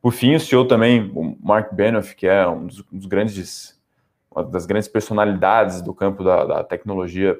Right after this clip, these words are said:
nos Estados Unidos, é, por diversas questões, ele é muito envolvido com filantropia, enfim, é, afirmou que tá bem, bem otimista aí que a companhia possa atingir a marca de cinquenta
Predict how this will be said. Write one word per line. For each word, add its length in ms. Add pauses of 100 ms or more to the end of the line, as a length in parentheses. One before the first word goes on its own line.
nos 160
Estados 280
Unidos, 420 (500)
é, 320 (800)
por 120
diversas 300
questões, 540
ele 100
é 40
muito 220
envolvido 360
com 120
filantropia, 1040 (100)
enfim, 380 (600)
é, 960
afirmou 320
que 80
tá 100
bem, 280
bem 220
otimista 500
aí 140
que 180
a 60
companhia 420
possa 440 (1000)
atingir 360
a 60
marca 280
de 340
cinquenta 800